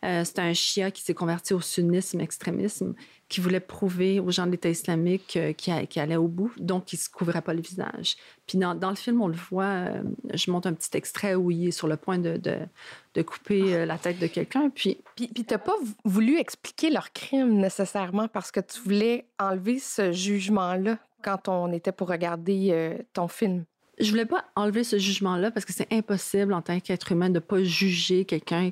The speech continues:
Speaker 1: qui, qui, qui a, qui, qui a perpétré des meurtres aussi atroces. C'est impossible. Mais,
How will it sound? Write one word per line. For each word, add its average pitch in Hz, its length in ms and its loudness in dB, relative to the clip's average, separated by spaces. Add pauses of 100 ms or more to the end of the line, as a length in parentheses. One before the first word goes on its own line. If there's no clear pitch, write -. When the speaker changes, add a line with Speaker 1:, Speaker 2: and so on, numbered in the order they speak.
Speaker 1:
qui, 165 460 -2 (100)
qui, 175 340 0 (380)
qui - 160 -2
a, 165 80 0
qui, - 160 -10 (420)
qui - 140 0
a 156 80 2
perpétré 175 560 -2
des 180 140 4
meurtres 175 340 0
aussi - 240 -2
atroces. - 380 -4
C'est - 200 -6
impossible. - 520 -4 (840)
Mais, 214 520 4